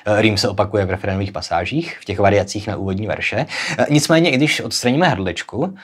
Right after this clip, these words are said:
protože co si budeme povídat, nejedná se právě o přemnožený druh, nebo o ohrožený druh, tak, e, taky potom zůstává verš hlas, čas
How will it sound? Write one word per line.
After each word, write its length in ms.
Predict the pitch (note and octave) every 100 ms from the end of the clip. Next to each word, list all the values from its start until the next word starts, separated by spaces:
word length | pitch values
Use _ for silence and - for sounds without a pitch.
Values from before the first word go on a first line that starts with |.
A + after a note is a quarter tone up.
| - -
protože 120 | G#2
co 120 | G#2+
si 100 | A#2
budeme 180 | A#2+ B2
povídat, 340 | F#2 F#2+ A#2+
nejedná 440 | G#2+ F#2+ F#2+ G2 F2+
se 120 | A2
právě 340 | F#2+ F2+ G2+
o 80 | G#2+
přemnožený 500 | - G2 F#2 F#2 F2
druh, 420 | - C3 - - - -
nebo 120 | G2+
o 140 | G2+ E2+
ohrožený 540 | G2+ G2 F#2+ F2+ F2
druh, 260 | F2 C#3+ -
tak, 160 | - - - D3+
e, 100 | D#3
taky 260 | D3+ D#3
potom 280 | D3 D3 D#3
zůstává 680 | C3+ C#3 D3+ C#3 C#3 C#3 C#3
verš 440 | B2+ C3 C3+ - -
hlas, 300 | G#2+ C3+ -
čas 540 | - F#2 A2+ F#3 -